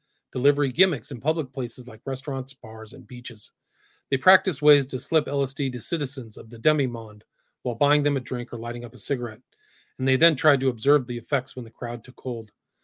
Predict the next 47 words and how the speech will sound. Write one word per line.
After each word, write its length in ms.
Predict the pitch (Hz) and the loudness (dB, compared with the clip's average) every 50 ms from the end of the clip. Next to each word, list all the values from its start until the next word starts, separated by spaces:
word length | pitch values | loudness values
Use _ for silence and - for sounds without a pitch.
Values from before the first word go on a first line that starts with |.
| _ _ _ _ _ | _ _ _ _ _
Because 200 | _ - 190 196 | _ 2 2 4
the 100 | 185 208 | 4 4
M 100 | 190 180 | 2 2
K 200 | 160 - 180 165 | 2 0 2 2
Ultra 240 | 156 151 147 - 139 | 4 2 2 0 -4
scientists 500 | - - 151 143 139 131 - 139 123 - | -4 -2 -2 -2 -2 -2 -2 -6 -6 -4
did 140 | - 131 123 | -6 -6 -4
not 180 | 135 135 139 143 | -2 -4 -2 -2
move 160 | 143 135 127 | -4 -4 -4
smoothly 680 | - - 143 147 151 147 135 127 120 113 113 117 - - | -6 -4 -2 -2 -2 -2 -2 -4 -4 -4 -6 -8 -12 -12
among 280 | 120 120 123 123 123 | -10 -8 -6 -6 -6
the 60 | 117 110 | -6 -4
very 200 | 117 135 131 120 | -2 0 0 0
kinds 240 | - 139 131 117 120 | -2 -6 -6 -6 -8
of 80 | - | -8
people 240 | - 147 135 131 127 | -6 -6 -6 -4 -6
they 100 | 113 117 | -8 -10
were 100 | 107 107 | -10 -14
testing, 480 | - - - 160 143 - - 107 110 113 _ _ _ _ _ _ _ _ | -12 -6 -6 -6 -6 -6 -10 -14 -16 -18 _ _ _ _ _ _ _ _
they 80 | - 123 | -6 -6
occasionally 520 | - - 180 185 175 151 160 165 151 135 | 0 2 2 4 4 2 0 2 2 2
lost 320 | 123 131 131 131 131 - - | 2 2 2 0 0 -2 -6
an 140 | 131 120 | -8 -6
unwitting 440 | - 131 131 127 127 131 123 123 120 | -4 -4 -2 0 0 -2 -2 -2 -4
victim 300 | 113 131 127 - 135 120 | -4 -4 -4 -4 -8 -8
in 80 | 117 107 | -8 -12
a 40 | 101 | -12
crowd. 420 | _ - 120 117 113 107 101 - _ _ _ _ _ _ _ _ _ _ _ _ _ - | _ -10 -8 -8 -8 -10 -14 -18 _ _ _ _ _ _ _ _ _ _ _ _ _ 6
Thereby 320 | 147 151 156 143 143 135 | 6 8 8 8 6 4
sending 320 | 151 - - 147 139 131 120 | 4 2 0 0 0 0 -2
a 40 | 110 | -6
stranger 480 | - - 151 147 143 131 135 135 - | -4 0 2 2 2 2 0 0 0
off 220 | - 123 120 120 - | -2 -4 -4 -4 -6
alone 540 | 117 120 120 127 156 170 156 123 117 117 | -8 -6 0 2 2 4 2 2 0 -4
with 140 | 113 113 - | -8 -10 -12
a 40 | 113 | -14
full 300 | - - - 135 123 113 | -6 -2 0 0 0 0
head 100 | 123 120 | -2 -4
of 120 | 117 104 | -6 -8
L 180 | 113 110 107 107 | -10 -14 -14 -14
S 100 | 104 - | -14 -12
D. 280 | - 127 123 117 107 92 _ _ _ _ _ _ _ _ _ _ _ _ _ _ _ _ _ _ _ _ | -10 -10 -10 -10 -12 -16 _ _ _ _ _ _ _ _ _ _ _ _ _ _ _ _ _ _ _ _
In 60 | 147 | 0
a 60 | 143 | 2
larger 300 | 143 160 202 240 214 208 | 4 4 4 4 2 0
sense, 360 | 156 - - 170 160 156 147 - | -2 0 0 0 0 0 -2 -6
a-, 160 | - 139 | -10 -12